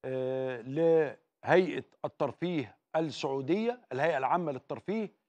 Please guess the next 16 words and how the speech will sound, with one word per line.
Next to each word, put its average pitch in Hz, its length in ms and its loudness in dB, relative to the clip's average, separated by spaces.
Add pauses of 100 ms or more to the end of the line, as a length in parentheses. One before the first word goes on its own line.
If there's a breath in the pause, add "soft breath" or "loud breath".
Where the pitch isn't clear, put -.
(440)
اللي 175 240 6
هي 208 140 6 (220)
إيه 240 100 2
الفعاليات 180 880 6
وإيه 180 140 2
اللي 214 160 4
هيتعمل 175 720 0 (300)
لمشروعات 165 1300 4 (100)
الترفيه 147 640 -2
في 196 220 -2
المملكة 160 400 0
العربية 156 260 4
السعودية 196 580 2 (280)
وفي 151 160 0
العالم 143 500 8 (160)
العربي. 110 420 2